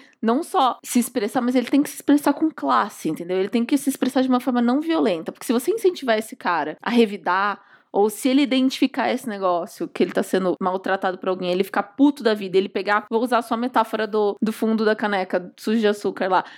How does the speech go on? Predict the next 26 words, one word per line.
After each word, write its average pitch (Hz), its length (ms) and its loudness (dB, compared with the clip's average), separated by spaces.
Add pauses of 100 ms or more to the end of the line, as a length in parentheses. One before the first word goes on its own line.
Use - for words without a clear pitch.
se - 140 -2
ele 254 140 4
virar 262 420 2
isso, 277 300 -2
vai 254 100 2
ser 277 120 2
muito 269 200 4
ruim. 240 440 2
Então 185 180 0
eu 220 80 0
tenho 240 220 0
que 240 160 -4
ensinar 226 400 2
pra 214 180 -2
ele 196 120 0
uma 196 120 -2
metodologia 190 840 0
pra 247 140 -2
que - 100 -4
ele 208 120 0
possa 190 680 -2 (320)
se - 200 -4
indignar, 233 520 2
mas 311 240 -4
com - 200 -6
elegância. 226 760 0